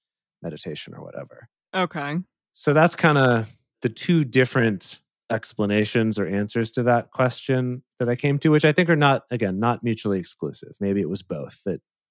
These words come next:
Speaker 1: he doesn't talk to those guys until after the days of doing that, but also he wasn't doing it twenty-four hours a day. And they make the argument of, like, because part of this was you should be baking these muffin Ezekiel breads out in the open with dung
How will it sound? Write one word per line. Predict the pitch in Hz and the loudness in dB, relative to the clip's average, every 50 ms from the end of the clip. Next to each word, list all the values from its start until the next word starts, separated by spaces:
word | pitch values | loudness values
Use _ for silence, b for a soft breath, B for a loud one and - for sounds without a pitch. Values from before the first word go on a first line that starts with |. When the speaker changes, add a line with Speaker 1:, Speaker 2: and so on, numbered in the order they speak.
| _ _ _ | _ _ _
Speaker 1:
he | _ 107 110 98 | _ -6 -4 -2
doesn't | 98 95 95 98 87 - | -2 -2 -4 -6 -8 -4
talk | - 131 123 113 - | -2 -2 -2 -2 -2
to | - 120 | -2 0
those | 107 104 104 98 | 2 2 0 0
guys | - 113 104 101 98 95 90 | 0 0 0 2 0 -2 -4
until | 90 87 - 113 101 92 | -8 -4 -4 -2 0 2
after | 139 139 123 - - 139 127 123 120 117 110 - _ _ _ _ _ | 2 2 2 0 0 2 2 2 2 0 -2 -6 _ _ _ _ _
the | - 120 | -4 0
days | 113 120 113 110 107 | 4 4 4 4 2
of | 107 101 | 0 0
doing | 110 110 107 107 107 | 0 2 2 2 2
that, | 104 104 104 101 - | 2 0 0 0 2
but | 110 113 | 4 4
also | 113 113 113 104 - 104 | 4 4 4 2 0 -2
he | 95 104 | 0 0
wasn't | 104 104 98 101 95 95 | 0 0 0 -2 -2 0
doing | 104 104 104 | 0 0 0
it | 104 - | -2 -2
twenty-four | - 113 107 101 - - 107 | -2 -2 -2 -2 0 -2 -2
hours | 98 98 92 95 - | 0 -2 -2 -4 -4
a | 120 | 0
day. | 120 190 190 180 156 143 B B B B B | 4 4 4 6 4 2 B B B B B
And | 151 151 | 0 2
they | 151 | 4
make | 160 185 208 196 | 4 4 2 4
the | - 170 | 4 4
argument | 160 196 220 185 180 147 127 123 - | 6 6 6 4 2 0 0 -2 -4
of, | 117 | -2
like, | 123 139 135 131 - - _ _ _ _ _ _ _ | 0 2 2 2 0 -4 _ _ _ _ _ _ _
because | - 143 135 - - 196 180 - | -4 -4 -4 0 0 0 0 0
part | - - 175 185 214 | 0 2 4 6 6
of | 214 175 135 | 4 4 4
this | 123 123 120 - - | 2 2 2 0 2
was | 123 120 123 120 117 110 | 4 4 4 4 4 0
you | 107 117 135 135 | 0 0 0 0
should | - - 147 123 | 0 -2 -6 -4
be | - 131 | -4 -6
baking | 110 - 117 120 131 - - 143 135 131 | -2 0 0 0 0 -2 -2 0 0 2
these | 123 127 123 117 127 117 85 | 2 0 0 -2 -6 -12 -10
muffin | 90 104 120 127 131 131 - 151 143 127 | -4 0 2 2 2 2 2 2 2 4
Ezekiel | 123 113 107 - 143 160 151 - 139 120 104 | 2 2 2 0 0 0 0 0 0 0 2
breads | - 113 110 113 110 95 | 2 2 2 2 2 2
out | 110 117 120 117 | 4 4 4 4
in | 117 110 | 2 2
the | 110 110 117 | 2 4 4
open | 131 143 135 - 120 110 107 110 | 4 4 4 4 2 2 4 2
with | 104 101 - - | 2 2 0 2
dung | - 147 151 143 117 107 101 98 101 101 | 2 4 4 6 4 2 0 -2 -2 -4